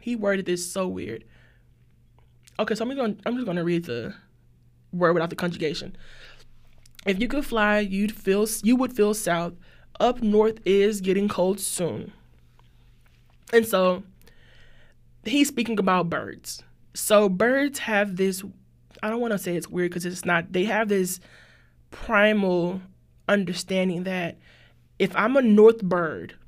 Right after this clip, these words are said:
and I'm thugging it out up north and I start to feel,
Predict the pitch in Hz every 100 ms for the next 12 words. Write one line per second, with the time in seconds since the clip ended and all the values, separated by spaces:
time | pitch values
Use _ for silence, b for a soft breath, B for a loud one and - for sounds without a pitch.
0 | - - _ - - - - - - -
1 | 196 175 185 196 202 202 196 185 165 185
2 | 185 185 180 175 - b b b b 175
3 | 175 175 196 190 190 - 185 185 175 175